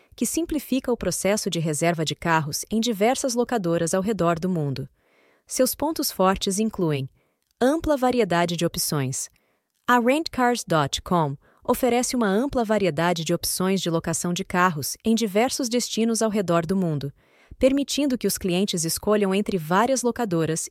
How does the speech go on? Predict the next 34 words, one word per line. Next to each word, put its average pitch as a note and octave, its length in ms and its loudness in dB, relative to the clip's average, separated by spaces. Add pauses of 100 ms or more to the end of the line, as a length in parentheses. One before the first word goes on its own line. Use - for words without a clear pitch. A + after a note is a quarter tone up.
e B3+ 60 0
tipos B3+ 420 -4
de A3+ 100 -2
veículos. D3 640 0 (600)
Transparência G#3+ 720 2
nos F#3+ 180 -2
preços. - 520 -4 (460)
A F3 100 -2
plataforma F#3 800 2
oferece A3+ 520 0
transparência A#3 720 0
nos A3+ 160 -2
preços, - 500 -4 (340)
permitindo C#4 600 2
que - 80 -2
os G3+ 100 -2
clientes F3 480 -2
comparem A3 480 0
facilmente A3 680 -2
as G3 80 -4
tarifas D#3+ 540 -2 (300)
e B3 100 2
entendam C#4 480 0
os A#3 120 -2
custos A3+ 420 -2
envolvidos G3 640 0
na G3+ 100 0
locação G3 460 0
de F3 100 -2
um G3 60 -2
carro. C#3+ 420 0 (640)
Facilidade G#3 720 0
de G3 140 0
uso. C#3+ 360 -2